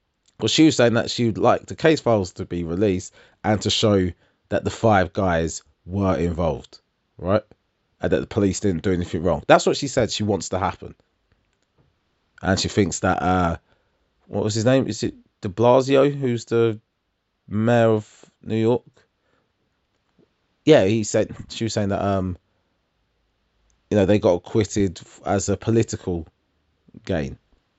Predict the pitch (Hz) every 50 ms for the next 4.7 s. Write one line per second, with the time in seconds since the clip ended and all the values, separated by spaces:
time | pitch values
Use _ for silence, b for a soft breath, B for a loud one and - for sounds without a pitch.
0 | _ _ _ _ _ _ _ _ _ _ _ _ _ _ _ _ _ _ - 101
1 | 101 64 80 104 101 98 92 90 92 90 - _ _ _ _ _ _ _ _ _
2 | _ _ _ _ _ _ _ _ _ _ _ _ _ _ _ _ _ _ _ _
3 | _ _ 175 208 196 202 190 - 143 117 - - 160 165 143 - 147 131 113 139
4 | 127 - - 127 98 101 104 135 147 147 117 - - 101